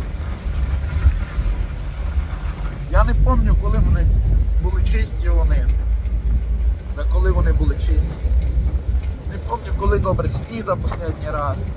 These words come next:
вечеряв. А хлопці... Так само хлопці,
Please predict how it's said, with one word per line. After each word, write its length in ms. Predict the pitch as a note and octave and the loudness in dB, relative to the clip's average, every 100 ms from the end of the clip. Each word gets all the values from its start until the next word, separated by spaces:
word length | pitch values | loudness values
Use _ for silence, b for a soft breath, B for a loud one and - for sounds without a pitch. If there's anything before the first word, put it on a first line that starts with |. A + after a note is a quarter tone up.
| - - | -6 -6
вечеряв. 600 | F#3 - G#3+ G3 D#3+ C#3+ - - - - - - - - - - - - - - - - - - - - - - - - - - - - - - - - - - - - - - - - - - - - - - - - - | -6 0 2 2 2 0 0 0 0 2 0 -2 -4 -2 -2 -4 -8 -10 -10 -8 -8 -8 -10 -8 -8 -8 -10 -8 -8 -8 -8 -8 -4 0 2 0 -2 0 4 4 2 0 -2 0 0 2 0 0 2 4 4 2 0 0 0
А 80 | |
хлопці... 560 | C#3+ - D3 - - - - - - - - - - - - - - - - - - | 0 2 0 2 2 0 -2 -6 -8 -8 -6 -4 -4 -2 0 0 0 2 2 0 0
Так 180 | G3 - | 0 0
само 260 | D#3 D#3 | -2 -2
хлопці, 520 | D#3 G3 G3 - - | -2 -2 -2 -2 -6